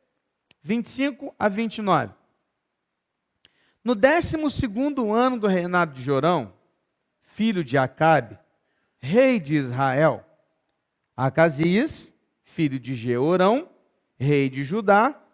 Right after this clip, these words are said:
começou a reinar. Então, assim que já entendeu, né? São dois reinos. Quem tá reinando no norte é Jorão. E agora quem tá reinando no sul é Acasias. Acasias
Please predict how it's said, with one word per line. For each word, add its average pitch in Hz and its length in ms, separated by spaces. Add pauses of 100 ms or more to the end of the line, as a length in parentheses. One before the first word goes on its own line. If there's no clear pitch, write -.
(220)
começou 247 500
a 214 40
reinar. 214 600
Então, 143 160
assim 170 220
que 165 60
já 170 160
entendeu, 226 480
né? 190 180 (120)
São 160 220
dois 214 260
reinos. 180 520 (340)
Quem 160 140
tá 165 140
reinando 170 440
no 202 120
norte 208 320
é 254 40
Jorão. 233 480 (300)
E 143 80
agora 160 300
quem 170 120
tá 165 140
reinando 160 400
no 196 80
sul 202 240
é 214 60
Acasias. 214 760 (760)
Acasias 185 1080